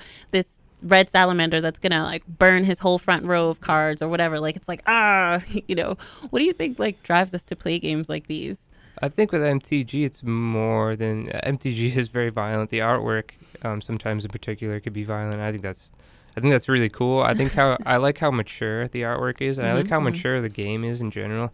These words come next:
Speaker 2: It's not too mature where only adults could play it,
Speaker 1: Mm-hmm.
Speaker 2: 'cause the young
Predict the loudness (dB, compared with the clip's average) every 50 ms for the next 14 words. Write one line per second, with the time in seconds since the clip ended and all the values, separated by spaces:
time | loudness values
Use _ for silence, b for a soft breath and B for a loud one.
0 | B B B B -6 0 0 0 0 0 -4 -4 -2 -2 -2 -2 -2 -2 -2 0
1 | 0 0 0 0 0 -2 -2 -4 -4 -4 -6 -6 -4 -4 -6 -4 -4 -4 -4 -2
2 | -2 -2 -2 -2 -4 -4 -4 -8 -12 -16 -20 -18 -16 -12 -8 -4 -4 -2 -2 -4
3 | -4 -6 -8